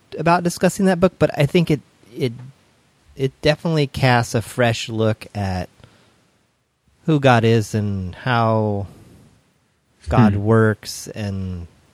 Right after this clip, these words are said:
Speaker 1: what it all really looks like from a much different perspective than historically, uh,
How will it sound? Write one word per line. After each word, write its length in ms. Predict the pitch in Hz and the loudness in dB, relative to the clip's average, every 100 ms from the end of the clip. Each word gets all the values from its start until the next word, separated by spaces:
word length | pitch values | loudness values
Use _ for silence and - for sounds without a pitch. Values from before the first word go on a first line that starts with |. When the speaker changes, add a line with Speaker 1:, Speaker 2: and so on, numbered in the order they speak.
| _ _ | _ _
Speaker 1:
what 280 | 113 110 117 | -6 0 2
it 100 | 110 | 4
all 520 | 104 104 101 98 90 90 _ - | 4 4 4 2 -2 -12 _ -4
really 340 | 120 123 120 | 0 0 2
looks 300 | 120 127 - | 2 2 2
like 260 | 104 107 - | 0 0 -6
from 260 | - 127 | -6 -4
a 40 | 127 | -2
much 340 | 131 135 - | -2 -4 -4
different 300 | 139 123 113 | -4 -2 -2
perspective 540 | 110 - 117 - 101 98 | -4 -2 -2 -2 -4 -4
than 240 | 98 92 | -6 -6
historically, 800 | 110 - 113 104 - 98 95 87 - - _ _ _ _ _ _ - - | -6 -2 2 2 0 -4 -4 -6 -14 -20 _ _ _ _ _ _ -20 -10
uh, 380 | 104 90 87 | -4 -2 -2